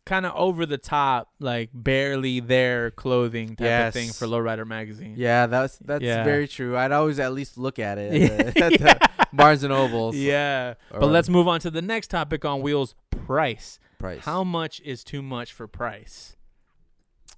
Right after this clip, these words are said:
Speaker 2: Brand new?
Speaker 1: Brand new.
Speaker 2: Well, I'm gonna set, mm, Volk as my standard of three grand. Are they three grand? No, they're a grand a wheel. So
Speaker 1: Yeah, so almost
Speaker 2: that's
Speaker 1: four
Speaker 2: actually a
Speaker 1: grand.
Speaker 2: pretty, pretty good value.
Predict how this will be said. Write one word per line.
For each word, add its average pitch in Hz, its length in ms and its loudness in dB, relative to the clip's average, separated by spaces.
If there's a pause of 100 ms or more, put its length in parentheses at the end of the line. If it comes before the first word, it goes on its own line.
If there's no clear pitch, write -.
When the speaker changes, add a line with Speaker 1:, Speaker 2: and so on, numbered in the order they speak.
(340)
Speaker 2:
Brand 135 340 0
new? 226 300 -2 (580)
Speaker 1:
Brand 117 360 -2
new. 107 220 -8 (340)
Speaker 2:
Well, 156 280 2
I'm 156 240 0
gonna 185 200 0
set, 135 360 0
mm, 127 240 -10
Volk 131 300 2
as 113 140 -4
my 110 140 -6
standard 104 600 -6
of 92 120 -12
three 104 340 -8 (440)
grand. 107 400 -14 (200)
Are 123 60 -18
they 131 140 -18 (100)
three - 120 -20
grand? - 180 -18
No, 135 80 -6
they're 143 140 -2
a 135 60 -8
grand 123 360 -8
a 107 40 -4
wheel. 104 380 -4
So 127 60 -6
Speaker 1:
Yeah, 117 400 0
so 120 200 -4
almost 131 240 -2
Speaker 2:
that's - 80 -2
Speaker 1:
four 139 100 0
Speaker 2:
actually 127 160 0
a 110 40 2
Speaker 1:
grand. 107 220 -10
Speaker 2:
pretty, 160 300 -8
pretty 147 240 -10
good 131 160 -6
value. 110 600 -2